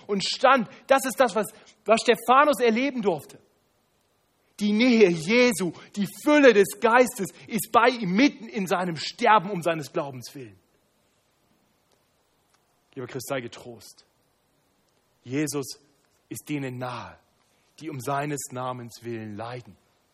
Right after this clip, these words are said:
Er stärkt uns durch seinen Geist. Und das macht froh, selbst im schlimmsten Leiden. Drittens, in Vers dreizehn nennt Petrus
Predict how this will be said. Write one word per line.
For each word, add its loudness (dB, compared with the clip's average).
Er -12
stärkt -8
uns -18
durch -12
seinen -16
Geist. -18
Und -12
das -2
macht -12
froh, -16
selbst -8
im -14
schlimmsten -10
Leiden. -16
Drittens, -6
in -10
Vers 4
dreizehn 2
nennt -2
Petrus -2